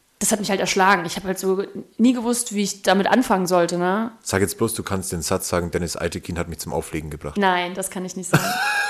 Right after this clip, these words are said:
Speaker 1: Nee, aber ich wollte es schon, ich wollte es schon super, super lang machen.
Speaker 2: Ja.
Speaker 1: Ich glaub eigentlich schon so mit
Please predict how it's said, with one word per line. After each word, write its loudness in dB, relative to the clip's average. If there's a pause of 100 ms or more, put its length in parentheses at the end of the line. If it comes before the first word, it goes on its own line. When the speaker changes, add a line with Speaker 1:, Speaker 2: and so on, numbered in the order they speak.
(360)
Speaker 1:
Nee, 2
aber 4
ich 4
wollte 4
es 2
schon, 4
ich 4
wollte 6
es 0
schon 4
super, 4
super 4
lang 4
machen. 2
Speaker 2:
Ja. 6
Speaker 1:
Ich 6
glaub 4
eigentlich 0
schon 0
so 2
mit 0